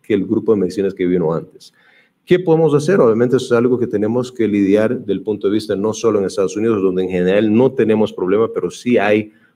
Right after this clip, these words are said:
algunas inequidades también, pero en países en Latinoamérica, en el sureste asiático y otras áreas que he trabajado, necesitamos hablar de qué podemos hacer hoy. Entonces,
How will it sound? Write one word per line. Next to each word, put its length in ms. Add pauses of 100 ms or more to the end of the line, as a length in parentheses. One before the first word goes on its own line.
algunas 400
inequidades 560
también, 420 (300)
pero 160
en 140
países 500
en 100
Latinoamérica, 840
en 120
el 120
sureste 360
asiático 520
y 40
otras 260
áreas 240
que 80
he 40
trabajado, 640 (320)
necesitamos 760
hablar 440
de 220
qué 100
podemos 340
hacer 360
hoy. 380 (320)
Entonces, 500